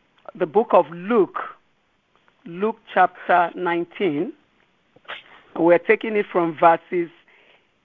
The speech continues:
eleven to twenty-seven. But,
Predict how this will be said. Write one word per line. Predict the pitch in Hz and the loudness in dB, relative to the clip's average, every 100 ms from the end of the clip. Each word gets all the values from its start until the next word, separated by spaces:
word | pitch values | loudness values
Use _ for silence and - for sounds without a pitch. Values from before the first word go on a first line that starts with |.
| _ _ | _ _
eleven | 185 180 190 196 190 202 | -6 2 4 4 0 -8
to | - 170 156 _ _ | -8 -10 -10 _ _
twenty-seven. | 175 180 180 - 165 - - 190 185 156 139 131 _ _ _ _ _ _ _ _ _ - - - - | -4 -4 -4 -8 -18 -20 0 2 4 0 -10 -14 _ _ _ _ _ _ _ _ _ -20 -20 -20 -16
But, | 277 | -12